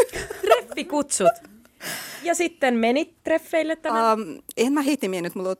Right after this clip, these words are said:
Speaker 1: aika treffili, koska se ihan niinku tää <laughs> tapahtuma oli päälle. Ja, mut se mies oli sen verran niinku sitkeä, että se tiesi, missä mä oon töissä ja tiesi vain mun etunimi, mut se lähtenyt selvittämään enemmän ja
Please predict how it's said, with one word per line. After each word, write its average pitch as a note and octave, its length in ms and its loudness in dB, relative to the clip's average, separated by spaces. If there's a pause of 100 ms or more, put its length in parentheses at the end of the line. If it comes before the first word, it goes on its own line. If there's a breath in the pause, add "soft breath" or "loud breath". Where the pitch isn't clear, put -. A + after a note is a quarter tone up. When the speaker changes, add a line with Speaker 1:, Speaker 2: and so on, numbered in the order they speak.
Speaker 1:
aika G#3 300 0
treffili, D3+ 440 -4
koska - 220 -8
se - 140 -2
ihan D3+ 340 -6
niinku - 220 -10
tää - 280 0 (160)
<laughs> - 180 0
tapahtuma F3+ 500 -4
oli E3+ 140 -4
päälle. G3+ 520 0
Ja, D#3+ 220 -2 (280 loud breath)
mut A3+ 120 -10
se D4 80 0
mies C#4 260 2
oli G#3 160 -2
sen G3 180 -2
verran F3 340 0
niinku D3+ 360 -6 (720 loud breath)
sitkeä, C#4+ 760 -2
että - 120 -4
se - 60 -4
tiesi, E3 340 0
missä E3 240 0
mä D#3 140 -6
oon D3+ 200 -8
töissä A3+ 480 0
ja E3+ 80 -4
tiesi D#3+ 340 -4
vain D#3 160 -4
mun D#3+ 220 -8
etunimi, E3 580 -4
mut D#3+ 120 -10
se - 160 -4 (140)
lähtenyt E3+ 480 -6
selvittämään E3 640 0
enemmän E3+ 440 -4
ja D#3 160 -4